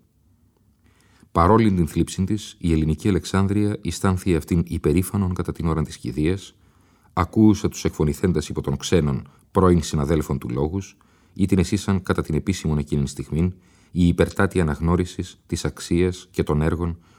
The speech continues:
του εν ευθανασία εγκαταλείψαντος την ζωήν Έλληνος Νικολάου Καμπά. Ακόμα, κατά το Φεβρουάριο του χίλια εννιακόσια είκοσι έξι, στην πεντηκονταετηρίδα των μεικτών δικαστηρίων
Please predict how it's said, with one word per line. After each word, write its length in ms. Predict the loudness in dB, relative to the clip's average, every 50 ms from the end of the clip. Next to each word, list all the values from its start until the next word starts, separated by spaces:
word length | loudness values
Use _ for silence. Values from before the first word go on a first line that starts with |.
| _ _
του 100 | 2 6
εν 100 | 6 6
ευθανασία 720 | 6 4 2 0 0 0 0 0 -2 0 2 4 4 6
εγκαταλείψαντος 920 | 4 4 2 0 -2 -2 -2 -2 -2 -2 -2 -2 0 0 -2 -4 -4 -6
την 160 | -2 0 0 0
ζωήν 440 | 0 0 0 2 2 0 -2 -4 -6 _
Έλληνος 600 | -2 0 0 0 0 -2 -4 -6 -6 -10 -14 -12 -10
Νικολάου 460 | -8 -2 0 0 2 2 2 0 0
Καμπά. 360 | -2 -4 -4 -4 -6 -8 -12 _ _ _ _ _ _ _ _ _ _ _ _ _ _ _ _ _ _ -4
Ακόμα, 500 | -4 -4 -2 -2 -2 -2 -2 -4 -8 -10 _ _ _ _ _ -6
κατά 220 | -4 -2 -2 -2
το 100 | -2 -4
Φεβρουάριο 540 | -4 -4 -4 -2 0 0 2 2 2 0 0
του 100 | -2 -6
χίλια 180 | -10 -12 -10 -8
εννιακόσια 440 | -8 -8 -10 -10 -10 -10 -10 -10 -14
είκοσι 260 | -12 -14 -14 -12 -12
έξι, 340 | -12 -12 -12 -12 -12 -12 -12 -12 _ _ _ _ _ _ _ _ _ _ _ _ _
στην 440 | -18 -16 -8 -2 -2 0 0 -2 -4 -8 -10 -6
πεντηκονταετηρίδα 1000 | -2 -2 -2 -2 -2 -2 -2 -2 0 0 -2 -2 -2 -2 0 2 2 0 0 -4
των 140 | -6 -4 -4
μεικτών 320 | -4 -4 -4 -2 -2 -2
δικαστηρίων 720 | -2 -4 -6 -8 -8 -6 -4 -4 -4 -4 -4 -8 -10 -14